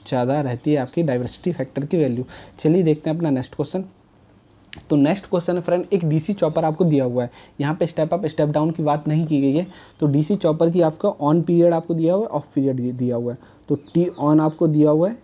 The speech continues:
पच्चीस माइक्रोसेकंड, टी ऑफ आपको दिया हुआ है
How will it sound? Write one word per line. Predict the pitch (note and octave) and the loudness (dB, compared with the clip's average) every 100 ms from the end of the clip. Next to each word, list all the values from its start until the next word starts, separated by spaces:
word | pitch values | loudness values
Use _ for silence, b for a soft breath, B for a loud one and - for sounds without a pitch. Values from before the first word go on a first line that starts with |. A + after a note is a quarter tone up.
| _ _ - b b b b _ _ - | _ _ -20 b b b b _ _ -2
पच्चीस | C#3 - F3+ | -2 0 0
माइक्रोसेकंड, | E3+ C#3+ C#3+ D3+ D3+ D#3 F3+ G3+ B B B B - | 2 2 2 0 0 0 0 -2 B B B B 0
टी | E3+ | 2
ऑफ | C#3+ D#3 E3 | 4 0 0
आपको | E3 D#3+ E3 | -4 0 0
दिया | D#3 D#3 | 2 4
हुआ | D#3 D#3 F3 | 4 2 0
है | A3+ | -2